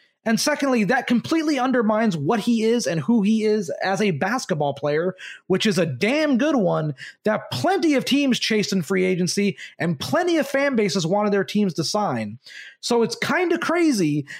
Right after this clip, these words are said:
that Patrick Beverley comes out of this in the eyes of people around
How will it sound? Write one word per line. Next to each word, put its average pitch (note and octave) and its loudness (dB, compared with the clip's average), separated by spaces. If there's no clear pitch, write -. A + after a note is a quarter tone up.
that E3+ -2
Patrick C4 0
Beverley A#3 0
comes G#3 0
out A#3+ 0
of A3 0
this D#3+ 0
in G3+ 2
the G#3+ 0
eyes A3 0
of G#3 0
people A#3+ 0
around G3+ 2